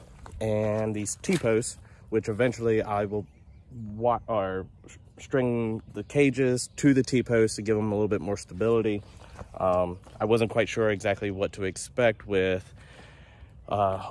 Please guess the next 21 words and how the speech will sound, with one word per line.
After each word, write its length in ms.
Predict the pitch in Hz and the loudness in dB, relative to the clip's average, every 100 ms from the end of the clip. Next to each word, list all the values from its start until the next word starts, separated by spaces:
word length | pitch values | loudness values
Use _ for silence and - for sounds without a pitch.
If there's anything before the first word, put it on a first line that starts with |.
| - | 2
all 140 | 127 | 4
these 180 | 123 113 | 4 0
tomatoes, 600 | - 131 170 175 165 - - - - | 2 6 8 8 6 2 -8 -14 2
but 300 | 147 156 - - - - - - - - | 6 6 4 -6 -6 -8 -16 -20 -20 -8
most 380 | 147 175 196 202 | 2 4 4 2
of 80 | 196 | 0
them 280 | 202 208 196 | 0 0 -2
are 360 | - 127 127 123 | -2 -2 -2 -2
the, 560 | 117 113 113 110 110 110 - - - - - - - - | -4 -4 -4 -4 -4 -8 -12 -20 -18 -18 -16 -16 -16 -10
uh, 460 | 90 92 98 104 104 107 104 107 - - - - - - - - | -8 -6 -8 -10 -14 -16 -16 -18 -18 -20 -20 -16 -16 -16 -18 -18
San 320 | - - 139 143 | -8 0 2 4
Marzano 880 | 131 113 113 113 110 95 - 107 - - - - | 2 2 2 2 0 -2 -6 -12 -16 -20 -20 -8
Roma 380 | 107 113 113 101 | 0 2 2 -2
tomatoes, 720 | - 101 92 - - - - - - - - - - | -4 -6 -6 -6 -14 -16 -18 -20 -20 -20 -20 -14 -8
and 1200 | 98 95 95 98 98 98 98 98 98 101 101 98 - - 107 | -4 -4 -2 -2 -2 -4 -4 -6 -6 -6 -8 -12 -18 -18 -6
these 280 | 123 120 | -4 -2
are, 400 | 127 120 120 113 - | 0 2 2 0 -4
these 220 | 110 117 | -6 -4
are 340 | 117 113 110 95 - - | -2 -2 -4 -8 -14 -6
plants, 460 | - 127 113 - - | -2 0 -2 -6 -4
or, 340 | 104 101 98 | 0 0 -2